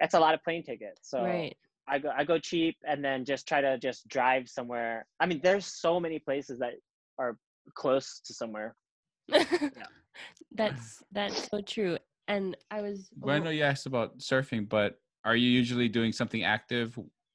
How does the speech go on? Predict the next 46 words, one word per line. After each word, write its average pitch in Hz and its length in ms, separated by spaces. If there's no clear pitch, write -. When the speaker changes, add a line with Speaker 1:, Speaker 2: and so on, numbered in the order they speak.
Speaker 3:
on 107 260
those 104 440
vacations, 202 540
or 214 80
do 220 100
you 226 60
even 226 180
think 226 200
Speaker 1:
Uh, - 20
Speaker 3:
about 120 280
that? 123 260
Speaker 2:
You're 226 140
just 220 120
out 190 140
there 190 120
Speaker 1:
well, - 0
Speaker 2:
having 180 380
fun. 156 420
Speaker 1:
not 240 320
really, 226 300
but 180 180
a 180 60
lot 208 160
of - 100
the - 40
places 208 300
we 170 180
do 156 240
like 180 160
going 185 320
are 156 260
mostly 156 340
national 143 400
parks. - 580
Speaker 3:
Yeah, 113 240
yeah, 117 180
yeah. 117 160
Speaker 1:
And, 156 140
uh, 165 160
so 156 360
if - 200
you 170 100
find 170 260
a 165 40
national 160 320
park, 151 400